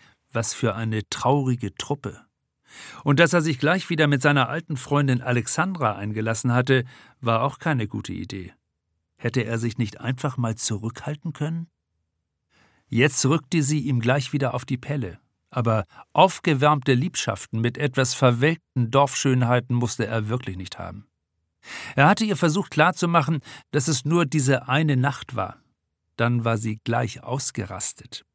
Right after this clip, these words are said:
Temperament hatte sie ja. Aber an diesen Streits hatte er kein Interesse.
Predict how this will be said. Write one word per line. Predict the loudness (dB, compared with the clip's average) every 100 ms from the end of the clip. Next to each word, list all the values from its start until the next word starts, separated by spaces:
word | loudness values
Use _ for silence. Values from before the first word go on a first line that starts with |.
| 0
Temperament | 4 6 6 6 4 2
hatte | -2 -2
sie | -4 -6
ja. | -10 -14 _ _ _ _ _ -20 -18 -2
Aber | 4 4
an | 4
diesen | 2 2 2
Streits | 0 0 0 0 0 -2
hatte | 0 0
er | -2
kein | -2 -2 -2
Interesse. | -4 -4 -4 -6